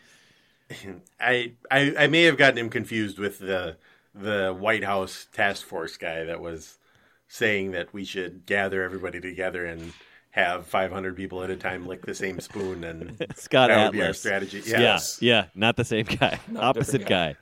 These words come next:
Speaker 2: guy. <laughs>
Speaker 1: Um, but anyway,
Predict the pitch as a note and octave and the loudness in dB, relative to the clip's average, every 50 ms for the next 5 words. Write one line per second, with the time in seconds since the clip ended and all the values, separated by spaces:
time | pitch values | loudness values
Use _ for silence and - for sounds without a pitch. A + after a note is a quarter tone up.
0 | - - - - - - - - - - G#2 F#2+ - D#3+ - C#3 - - - - | -18 -20 -20 -20 -20 -20 -20 -18 -14 -10 -8 -8 -6 -6 -6 -6 -8 -10 -12 -12
1 | A#2+ - - - E3 C#3+ - _ - C3 B2+ B2 A#2 A#2 A#2 A2 G#2 G2 F#2+ F#2+ | -12 -12 -8 -6 -6 -6 -6 _ 0 4 4 4 4 4 2 0 -2 -4 -10 -14
2 | - _ - - - - - - - - - - - - - E3 D3+ D3+ F#3 F3+ | -16 _ -20 -20 -20 -20 -20 -20 -20 -18 -18 -20 -20 -12 -8 2 8 10 10 12
3 | F#3 F#3 F3 D#3 B2 G2+ F#2 F2 E2+ E2+ - | 12 10 10 8 4 4 4 2 2 0 -4